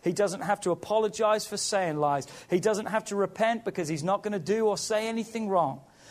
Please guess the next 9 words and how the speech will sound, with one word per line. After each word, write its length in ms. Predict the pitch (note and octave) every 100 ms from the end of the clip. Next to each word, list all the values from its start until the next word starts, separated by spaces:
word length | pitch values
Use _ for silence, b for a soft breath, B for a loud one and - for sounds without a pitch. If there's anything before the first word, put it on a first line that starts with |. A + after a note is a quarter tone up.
| B -
But 140 | F3
as 320 | - C4 A#3 G#3
we 160 | A#3
release 580 | F#3 F#3 G#3 C#4 C4+ -
God 640 | - G#3 A3+ F3 C#3 C#3+ - B B
and 200 | D#3+ E3
realize 440 | A3 A3 G#3 G#3
it's 180 | - -
an 120 | E3+